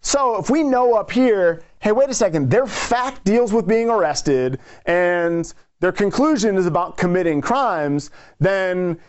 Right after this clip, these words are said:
hey, that's what we're looking for is filling those. Then we have a chance at the answer choices. This one, if you're just going straight to the answer choices, you skim this and go to the answers,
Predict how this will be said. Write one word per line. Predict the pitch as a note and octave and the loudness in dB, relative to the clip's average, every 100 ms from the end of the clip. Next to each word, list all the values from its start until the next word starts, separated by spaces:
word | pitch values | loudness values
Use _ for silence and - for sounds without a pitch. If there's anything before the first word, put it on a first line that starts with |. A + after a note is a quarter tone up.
| _ | _
hey, | A#3 F#3+ | -2 0
that's | A3+ C4+ | 0 0
what | B3 | 0
we're | G3 | 2
looking | F3+ G3+ F#3 D#3+ | 0 0 -2 0
for | F3+ D#3 | 0 0
is | C#3 | -2
filling | - F#3 E3+ D3 | -2 0 0 0
those. | D3 E3 | 0 0
Then | D3+ C#4 | -2 0
we | E4 | 0
have | E3+ | 0
a | |
chance | C3+ - D#3 C#3+ - | -4 -2 0 -2 -2
at | B2 | -2
the | B2 | 0
answer | A#2+ A#2+ A2 | -2 -4 -6
choices. | A#2 A2 B2 B2+ | -4 -4 -4 -2
This | D#3+ B3+ | -2 0
one, | C#4 B3 G#3+ G3 | 0 0 -2 -4
if | D3+ | -2
you're | A#3+ | -2
just | B3+ E3 | -2 -2
going | F#3+ G3 | -2 -2
straight | F3+ F#3+ F3+ | -2 -2 0
to | F#3 | 0
the | D#3+ | 2
answer | E3+ E3+ | 0 -4
choices, | E3+ F#3 F3 F3 E3+ | -2 0 -2 -2 -6
you | D3+ | -6
skim | B2+ - G3+ F#3 | -6 -2 -2 0
this | F3 F3+ | 0 0
and | F#3 D#3+ | -2 0
go | E3+ | 0
to | |
the | D#3+ | 0
answers, | E3 E3+ F#3+ | -2 0 -2